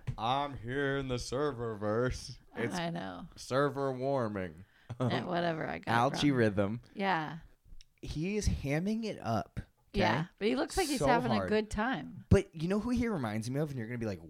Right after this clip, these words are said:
Speaker 1: "What?" He reminds me of Raul Julia.
Speaker 2: Yes.
Speaker 1: In, like,
Speaker 2: Yeah.
Speaker 1: Addams Family and Street Fighter,
Speaker 2: Yeah.
Speaker 1: where he's just ham. Just
Speaker 2: Yeah.
Speaker 1: a big piece of ham. That's him. He's going so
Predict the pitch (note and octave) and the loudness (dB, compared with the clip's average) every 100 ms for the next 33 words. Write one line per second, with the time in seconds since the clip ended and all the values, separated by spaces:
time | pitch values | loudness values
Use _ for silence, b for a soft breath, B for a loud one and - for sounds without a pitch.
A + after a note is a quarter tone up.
0 | D#2 F2+ F3+ - - _ b b b A#3 | -14 -10 -10 -10 -12 _ b b b -2
1 | A3+ G#3+ D#4 G#4+ F#3 B2+ B2 D3+ F3+ - | 0 0 0 0 0 0 2 2 2 -2
2 | - A2 B2 F2 B1 - - - A#3+ B3 | 0 2 2 0 -8 -12 -8 4 6 6
3 | - - - E3+ F3 E3+ D3+ A#2 - C3 | 2 -10 -10 -4 -2 0 -2 -2 -8 0
4 | B2+ D#3 - - E3+ E3+ E3+ F3 F3 B2+ | 2 2 2 -2 0 0 0 -2 -2 -4
5 | A#2 - G#2+ A#2 C#3+ - E3 E3 F#3 F#3+ | -4 -6 -4 -4 -4 -2 0 0 0 -2
6 | - C#4 G3 F3 A#3+ G3 - - - - | 0 2 2 2 0 0 -2 -6 -8 -14
7 | - - A#2+ B2+ B2+ A2+ F#2+ - E2+ b | -10 -6 -2 0 0 0 -4 -8 -18 b
8 | b b F3+ D4+ G#3 D#3 D3+ - E3+ D#3+ | b b -2 0 2 0 -4 -2 0 -2
9 | - - E3+ - C#3+ A#2 C3 C3 A2+ G2 | 0 0 0 -4 -6 -6 -4 -4 -6 -4
10 | C3 B2+ B2 b b G#3+ G3+ - F3 C3 | -4 -4 -8 b b -4 -2 2 2 2
11 | A#2 - - F3+ D3+ D#3 D#3 D#3+ | -4 -6 4 8 10 10 8 6